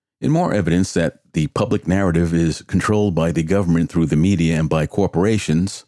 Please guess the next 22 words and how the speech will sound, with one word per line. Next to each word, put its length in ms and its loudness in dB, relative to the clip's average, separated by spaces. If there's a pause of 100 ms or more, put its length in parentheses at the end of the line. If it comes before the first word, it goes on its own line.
(440)
it 100 -2
has 140 0
recently 360 0
come 200 0
to 60 0
light 320 2
that 120 0
our 180 0
friends 320 0
over 260 2
at 80 -2
Pfizer 600 0
were, 320 -2 (120)
and 180 -4
probably 440 -2
are 140 -2
still, 400 0
funding 360 0
organizations 800 0
that 260 -2
lobbied 400 0
for 280 -2